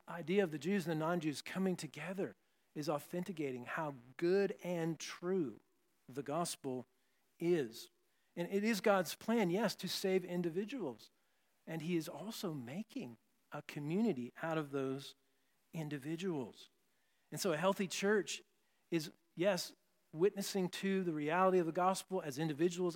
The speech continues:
out in the world, but we're also witnessing to the reality of the gospel as a community in the way that we do life together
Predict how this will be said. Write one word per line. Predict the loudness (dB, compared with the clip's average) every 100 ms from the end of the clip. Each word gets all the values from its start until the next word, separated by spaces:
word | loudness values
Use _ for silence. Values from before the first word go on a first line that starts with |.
| 0
out | 2 0
in | -2
the | -2
world, | 2 2 2 -6 -12 -4
but |
we're | 0
also | 2 2 2 0
witnessing | 0 -2 -4 -4 -4
to | -2 0 0
the | 0
reality | 2 4 4 4
of |
the | 2
gospel | 0 2 -2 -4 -10 -6 4
as | 4
a | 4
community | 2 4 4 2 -4 _ _ _ -2
in | 0
the |
way | 2 2
that | 2
we | 0
do | 0 0
life | 2 0 -2 -8 _ _ _
together | -12 -6 -2 -2 -2 -6